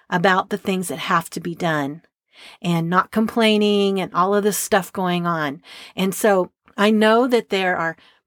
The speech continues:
probably a pet or two that needs to be taken care of and fed. And, um, they can learn to help out with the laundry. They can learn to sort laundry. They can learn how to,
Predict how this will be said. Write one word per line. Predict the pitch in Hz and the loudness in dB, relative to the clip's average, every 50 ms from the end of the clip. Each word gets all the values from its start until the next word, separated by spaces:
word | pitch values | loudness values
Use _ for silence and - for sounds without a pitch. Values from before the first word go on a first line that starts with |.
| _ _ | _ _
probably | - 247 262 254 247 240 226 | 0 0 2 4 4 4 2
a | 196 185 | 2 0
pet | - - 214 240 247 | -2 -2 0 0 0
or | 254 240 | 0 -2
two | - - 262 254 254 240 | -2 -2 -2 0 0 0
that | 226 208 - | -2 -4 -2
needs | 196 208 214 - - | -2 -2 -2 -2 -6
to | - | -6
be | 202 220 208 | -6 -6 -8
taken | - 208 202 190 - 185 180 | -4 -4 -6 -4 -4 -10 -12
care | - - 233 240 240 233 233 226 226 | -6 -4 -2 0 2 2 4 2 2
of | 214 | 2
and | 196 175 170 175 | -2 -6 -6 -10
fed. | - - 233 240 240 240 240 240 233 220 - _ - - - - - _ | -2 0 2 2 4 4 4 2 2 0 -6 _ -20 -20 -20 -20 -16 _
And, | - 180 180 175 175 170 - | -2 0 0 0 -2 -2 -4
um, | 180 170 165 160 156 165 - _ _ _ _ _ _ _ _ _ _ - - - | -4 -2 -2 -4 -6 -10 -18 _ _ _ _ _ _ _ _ _ _ -20 -14 -6
they | 214 233 214 | 0 0 0
can | 208 - 214 208 | 2 2 0 0
learn | 196 190 190 196 202 | 2 0 0 0 0
to | 214 | -2
help | 185 160 180 185 - | -4 -4 -4 -2 2
out | 190 185 185 185 | 2 2 2 0
with | 180 - | -4 -6
the | - 160 | -8 -8
laundry. | 160 165 170 190 214 240 294 311 302 | 0 2 4 4 4 2 2 0 2
They | 240 196 180 | 2 0 0
can | - 180 165 160 | 0 -6 -6 -4
learn | 165 165 160 160 | -4 -4 -4 -6
to | - | -8
sort | - - - 208 226 247 - - | -10 -4 2 2 2 2 2 -2
laundry. | 240 247 247 247 247 240 262 262 254 254 | -2 0 0 0 0 0 0 0 0 0
They | 202 175 170 | 0 -2 -4
can | 170 - 175 160 | -4 -6 -10 -6
learn | 165 170 170 175 | -4 -4 -4 -2
how | 175 175 160 | -2 -2 -2
to, | 160 156 156 | 0 -2 -4